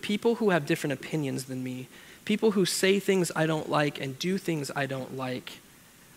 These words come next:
I no longer see as people. Because for us, when we see people as people, I think we probably, most of us have to love them, right? Now, people may make us angry enough that we cross that line.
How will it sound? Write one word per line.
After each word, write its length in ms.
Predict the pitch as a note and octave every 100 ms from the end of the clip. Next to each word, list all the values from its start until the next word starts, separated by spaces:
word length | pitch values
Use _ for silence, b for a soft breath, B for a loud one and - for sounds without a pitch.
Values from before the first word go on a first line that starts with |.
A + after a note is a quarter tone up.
| -
I 120 | D3+
no 240 | D#3+ E3 F3
longer 440 | D3 D#3 D3+ C#3
see 340 | - - C#3
as 200 | C3 B2 -
people. 440 | - C#3 - - - - - - - - - - - - - - - - - B B B B B B B B B B B B B B - - -
Because 300 | D3+ A3 -
for 200 | - G#3
us, 280 | B3+ C#4 A3+
when 120 | G#3
we 100 | G3
see 340 | - - C4
people 320 | C4+ A3+ F#3+
as 120 | E3 -
people, 400 | - E3 F3+ E3+
I 100 | F3
think 320 | F3+ G#3+ A3+
we 160 | G3 F#3+
probably, 720 | - G#3+ A#3+ G#3+ G3 E3+ D#3 - - - - - - -
most 440 | F3 F#3+ A#3+ -
of 100 | F#3+
us 180 | D#3 -
have 280 | - F#3 -
to 100 | D3
love 300 | D#3 D#3+ C3+
them, 200 | A#2 C#3
right? 240 | E3 F3+
Now, 160 | F3+ F3
people 280 | A#3 G#3+ G3
may 140 | F#3+
make 200 | F#3+ F3+
us 120 | E3 -
angry 320 | F#3 F3+ F3
enough 240 | D#3 D#3
that 80 | D3
we 100 | D3
cross 300 | D3 D#3+ D3+
that 180 | - C#3
line. 380 | C#3+ C3+ C3+